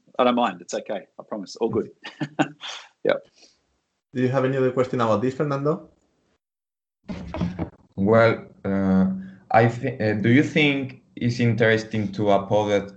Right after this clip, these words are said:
Speaker 3: to a podiatrist to know how to manage the lo-, the load of the patient?
Speaker 1: Yes. That is one of the most important things that a podiatrist, uh, should know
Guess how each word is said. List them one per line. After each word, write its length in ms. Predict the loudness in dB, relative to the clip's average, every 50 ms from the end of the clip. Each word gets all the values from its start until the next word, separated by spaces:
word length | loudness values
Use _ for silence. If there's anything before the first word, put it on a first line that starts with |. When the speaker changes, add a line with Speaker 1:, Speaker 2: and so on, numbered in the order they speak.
| -20 -12 -4
Speaker 3:
to 100 | -2 -2
a 60 | 0
podiatrist 880 | 0 0 0 0 2 0 -2 -2 -4 -4 -2 -2 -4 -4 -8 -12 -16 -20 -20 _ _
to 140 | -8 -4 -2
know 520 | 2 4 4 4 4 4 2 0 -4 -12 -18 _ _ -20 _ _ _
how 300 | -4 4 6 6 6 6 2
to 380 | -2 -2 0 0 0 0 -2
manage 680 | -4 -2 0 2 2 2 2 0 -2 -4 -10 -16 -18 -18 -12 -4
the 120 | 0 0 2
lo-, 260 | 2 2 2 0 -2 0
the 120 | 0 2
load 360 | 4 4 4 2 2 -2 -6 -14 -20 _ _ -4
of 220 | -4 -2 -2 0
the 100 | 0 0 0
patient? 640 | 2 2 2 0 0 -4 -6 -8 -8 -8 -8 -10 -12 -14 -20 _ _ _ _ _ _ _ _ _ _ _ _ _ _ _ _ _ _ _ _ _ _ _ _ _ _ _ -2
Speaker 1:
Yes. 500 | 2 2 2 2 0 -2 -2 -4 -6 -10 _ _ _ _ _ _ _ _ _ _ 2
That 240 | 4 4 4 4 2
is 420 | -2 -2 -2 -2 -4 -8 -8 -10 -10
one 220 | -6 -2 -2 -2 -2
of 120 | -4 -6
the 80 | -8 -8
most 320 | -6 -6 -6 -6 -6 -10
important 640 | -12 -16 -18 -16 -6 0 0 0 0 0 -4 -8 -10
things 640 | -10 -8 -8 -6 -6 -6 -8 -10 -8 -8 -8 -8 -10 _ _ _ _ _ _ _ -4
that 180 | -4 -4 -2 -4
a 60 | -8
podiatrist, 1000 | -8 -6 -2 0 2 4 4 2 0 -2 -6 -6 -4 -4 -6 -6 -6 -8 -14 -16 _ _ -2
uh, 360 | 0 0 0 0 0 -2 -4 -6 -10 _ _ _ _ _ _ _ -6
should 340 | -6 -4 -2 -2 -4 -6 -6
know 340 | -6 -4 -4 -2 -2 -4 -4